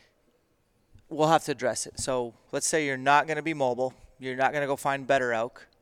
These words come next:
You're gonna stick with these. I, why would you do that? What would the sign have to look like for you to stay?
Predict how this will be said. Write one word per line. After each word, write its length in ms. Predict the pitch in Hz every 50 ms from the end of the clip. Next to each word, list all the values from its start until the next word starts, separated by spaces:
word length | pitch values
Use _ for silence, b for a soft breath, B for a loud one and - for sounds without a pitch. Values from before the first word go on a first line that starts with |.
| b b b b b
You're 120 | - 131 127
gonna 140 | 131 127 113
stick 300 | - - - 139 - -
with 140 | 135 127 -
these. 180 | 139 135 120
I, 140 | 135 127 117 - _ _ _ _ -
why 280 | 131 123 135 135 135
would 180 | 143 147 135 -
you 100 | 139 131
do 260 | 110 110 127 127 123 117
that? 240 | 120 101 64 - _ - 123
What 160 | 139 151 147
would 120 | 170 156
the 60 | 139 127
sign 320 | - 151 139 135 135 131
have 180 | 127 127 123 -
to 80 | - 123
look 240 | 117 123 127 - -
like 180 | 127 120 -
for 140 | - - 127
you 220 | 123 120 127 131 117
to 80 | 117
stay? 420 | 104 - - - 90 67 53 -